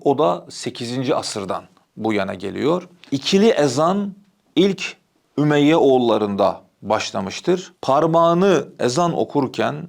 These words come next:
kulağına koyan Haccac zamanında başlamıştır diyor.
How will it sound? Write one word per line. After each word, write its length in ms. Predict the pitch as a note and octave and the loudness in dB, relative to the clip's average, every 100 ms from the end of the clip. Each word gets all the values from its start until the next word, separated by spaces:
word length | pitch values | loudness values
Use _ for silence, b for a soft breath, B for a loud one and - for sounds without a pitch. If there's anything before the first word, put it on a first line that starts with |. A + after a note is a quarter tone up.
| - - | -18 -8
kulağına 500 | A#2+ A#2+ A#2+ C#3 - | 0 2 2 0 -2
koyan 460 | G#2+ G2+ C#3+ F3 - | 0 0 0 -4 -4
Haccac 500 | C3 A2+ C#3+ C#3+ A2 | -4 0 0 0 0
zamanında 540 | G#2+ G2+ F#2+ F#2+ F#2+ | 2 2 0 -2 -2
başlamıştır 720 | F#2+ - F#2+ F#2 - G#2 G2 | -2 -4 -10 -10 -12 -14 -6
diyor. 360 | G#2+ D#3+ E3+ | -2 -2 -2